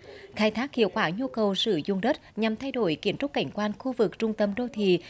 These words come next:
tạo quỹ đất phát triển thương mại, dịch vụ. Sở Xây dựng đề xuất quy mô diện tích trung tâm hành chính từ mười hai phẩy năm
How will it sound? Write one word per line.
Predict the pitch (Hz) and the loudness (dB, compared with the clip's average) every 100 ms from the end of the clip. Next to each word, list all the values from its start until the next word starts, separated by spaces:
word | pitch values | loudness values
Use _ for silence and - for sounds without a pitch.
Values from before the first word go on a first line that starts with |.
| - - | -8 0
tạo | 202 190 | 2 2
quỹ | 220 160 | 2 0
đất | 190 - | 0 -2
phát | 208 - | -4 -2
triển | 220 160 | -2 -2
thương | - 254 226 | -2 -4 -2
mại, | 214 175 165 | 0 0 0
dịch | 208 196 | -2 0
vụ. | 196 180 165 - - - - - | 2 4 2 -6 -20 -20 -20 -8
Sở | - 240 196 | 2 2 2
Xây | 262 | -2
dựng | 240 208 190 | 2 2 4
đề | 208 | 0
xuất | 202 294 262 | 0 -2 0
quy | 247 | -2
mô | 220 240 | 0 -2
diện | 233 214 | 0 0
tích | 170 254 | 0 -4
trung | 240 220 | -4 -4
tâm | 226 214 214 | -2 -2 -2
hành | 208 170 | -4 -2
chính | 208 147 160 - | -2 -2 -2 2
từ | 214 208 | 2 4
mười | 208 | 2
hai | 202 247 262 | -2 -4 -6
phẩy | 254 180 | -2 -2
năm | 156 214 | 0 0